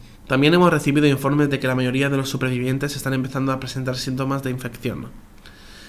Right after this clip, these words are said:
Casi todo el personal del equipo de patrulla ha perecido, por lo que cre-, corremos el riesgo de que nuestra investigación secreta salga a la luz.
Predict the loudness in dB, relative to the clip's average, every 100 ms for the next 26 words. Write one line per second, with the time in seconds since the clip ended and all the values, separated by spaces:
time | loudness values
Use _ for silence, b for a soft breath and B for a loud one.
0 | B -6 -4 0 0 2 2 2 2 2
1 | 0 -2 0 0 0 -4 0 0 0 -2
2 | 0 0 -2 -2 -2 -4 -8 B B -4
3 | 2 4 4 2 -4 -6 -6 -2 0 0
4 | -2 -2 -2 0 0 0 0 -2 -4 -8
5 | -16 -4 4 6 6 4 2 2 0 -2
6 | 0 -4 -2 -2 -2 -2 -2 -2 -2 -2
7 | -4